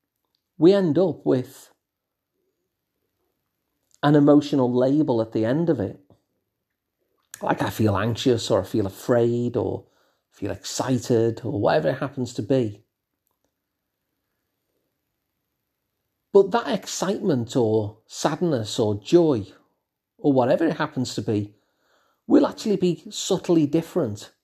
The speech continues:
from person to person. Because the emotional label is a concept that we've learned to put on that set of feelings. You know, maybe we were younger and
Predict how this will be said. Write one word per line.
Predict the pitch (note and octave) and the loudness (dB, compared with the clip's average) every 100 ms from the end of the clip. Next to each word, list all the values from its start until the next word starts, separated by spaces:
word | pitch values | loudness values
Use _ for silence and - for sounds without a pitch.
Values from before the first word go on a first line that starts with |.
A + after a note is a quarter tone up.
| _ _ | _ _
from | - D3 C#3+ | -2 -2 0
person | D3 A#2+ A#2 - | -2 -2 -4 -10
to | - | -12
person. | - C#3 D#3 D#3 B2+ G#2+ _ _ _ _ _ _ _ _ _ _ _ _ - | -4 0 0 -2 -8 -12 _ _ _ _ _ _ _ _ _ _ _ _ -6
Because | - F#3+ G3 F#3 - - | 0 6 6 4 -4 -8
the | - | 0
emotional | G3 A#3+ C4 A#3+ F3 | 2 2 0 0 0
label | C#3 D3+ G#3+ D#3+ B2 | 2 2 0 -2 -2
is | A#2 | -2
a | C#3 C3 - _ _ _ _ _ _ - | -2 -4 -8 _ _ _ _ _ _ 0
concept | E3 E3+ - D#3 - | 2 2 -2 -8 -4
that | D#3 | 0
we've | C#3+ C#3 | 2 4
learned | C#3 C#3+ D3+ D#3 G#2 G2+ A2 | 4 4 2 -2 -4 -6 -8
to | C#3 | -10
put | - D3 C3 | -2 -2 0
on | B2+ A#2+ | -4 -4
that | A#2 - | -8 -12
set | - A#2 B2 | -10 -8 -8
of | G2 | -10
feelings. | - A#2+ B2 A2 G2 G#2+ - - - _ _ _ _ _ _ _ _ _ _ - - | -4 -2 0 -2 -4 -10 -16 -16 -20 _ _ _ _ _ _ _ _ _ _ -16 2
You | B2+ | 4
know, | |
maybe | A#2 A#2+ B2 | 4 4 4
we | B2 | 4
were | A2+ | 2
younger | A#2 B2+ C#3+ C#3+ C3+ A#2+ | 2 4 4 4 2 0
and | G2+ G2+ G2 | -2 -6 -8